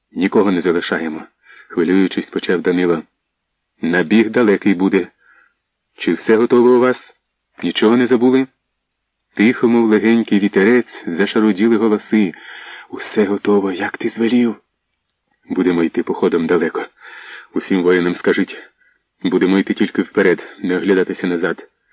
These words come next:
Боягузів на місці колоти». «Так і скажіть усім. Хто здумає втікати або що замислить, щадити не буду». Першою йде сотня Микулина, за нею сотня Кирилова. За ними дружина Дмитрієва, потім Дем'янова,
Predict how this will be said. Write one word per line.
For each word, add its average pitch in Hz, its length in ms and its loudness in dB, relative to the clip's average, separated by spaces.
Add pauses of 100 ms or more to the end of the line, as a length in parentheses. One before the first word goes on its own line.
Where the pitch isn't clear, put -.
(160)
Боягузів 101 640 4
на 104 100 4
місці 104 340 2
колоти». 98 420 2 (800)
«Так 82 200 -6
і 85 40 -6
скажіть - 400 -6
усім. 82 340 -8 (520)
Хто - 220 -4
здумає 85 420 -2
втікати 92 500 -2
або 80 180 -2
що 90 220 -2
замислить, 90 560 -4 (560)
щадити 90 520 -2
не 85 100 -2
буду». - 300 -4 (1400)
Першою 110 360 2
йде 104 140 2
сотня 104 560 -2
Микулина, 117 540 2 (640)
за - 140 -8
нею 107 200 4
сотня 107 320 0
Кирилова. 90 480 0 (920)
За 90 200 -4
ними 107 220 4
дружина 101 360 2
Дмитрієва, 107 560 2
потім 104 300 0
Дем'янова, 104 600 2